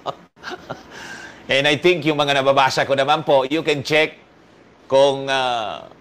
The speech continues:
kapani-paniwala ba. So, kayo yung bahala na,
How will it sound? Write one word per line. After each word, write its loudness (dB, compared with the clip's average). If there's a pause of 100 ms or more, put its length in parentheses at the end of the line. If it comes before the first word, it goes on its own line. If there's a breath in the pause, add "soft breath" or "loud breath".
(340)
kapani-paniwala 0
ba. 4 (1500)
So, 2 (320)
kayo 4
yung 2
bahala 4 (560)
na, -4